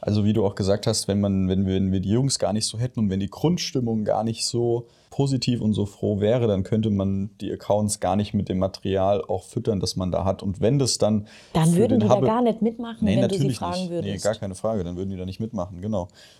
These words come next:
Speaker 1: Und das ist auch wiederum wichtig dann, wenn das auch ein Tag war, wo beim Habib sich die Tür nicht automatisieren ließ oder der Motor nicht funktioniert hat oder was auch immer,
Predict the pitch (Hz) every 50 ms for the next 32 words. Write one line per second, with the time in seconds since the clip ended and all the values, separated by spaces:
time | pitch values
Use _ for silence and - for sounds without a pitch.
0 | _ - 107 104 120 120 - 107 - - 95 117 113 117 120 117 107 95 101 101
1 | 95 120 135 - - 139 131 - 127 120 127 127 113 - - - 92 95 95 101
2 | 98 - - - _ _ _ _ _ _ - 101 104 - 107 98 - - 95 107
3 | 113 - - 98 98 104 92 92 101 90 95 92 92 110 107 101 104 92 - -
4 | 101 - - - - - 104 - - 123 120 117 110 98 - 101 101 101 101 95
5 | 95 92 98 98 107 123 127 123 113 117 123 127 123 - 104 101 98 92 95 98
6 | 104 117 117 117 104 104 104 - 107 104 - 110 107 110 107 95 95 101 101 131
7 | 170 - 156 139 120 147 151 117 104 117 131